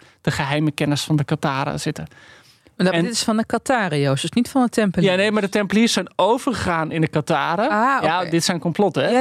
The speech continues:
Speaker 2: ja, ja.
Speaker 1: En volgens
Speaker 2: Oké.
Speaker 1: zijn de Kataren
Speaker 2: Helder.
Speaker 1: op de dag voordat Montségur viel,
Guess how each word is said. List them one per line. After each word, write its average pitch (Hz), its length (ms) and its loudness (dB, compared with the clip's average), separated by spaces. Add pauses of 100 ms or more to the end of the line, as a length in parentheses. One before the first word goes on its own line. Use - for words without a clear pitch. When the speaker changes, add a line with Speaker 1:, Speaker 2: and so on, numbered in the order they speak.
Speaker 2:
ja, 220 140 4
ja. 208 120 4
Speaker 1:
En 185 160 0
volgens - 60 -8
Speaker 2:
Oké. 233 100 -2
Speaker 1:
zijn 202 160 0
de 190 60 -2
Kataren 220 600 0
Speaker 2:
Helder. 302 200 0
Speaker 1:
op 180 180 2
de 160 140 2
dag 180 280 0
voordat 160 400 0
Montségur 147 600 2
viel, 202 400 2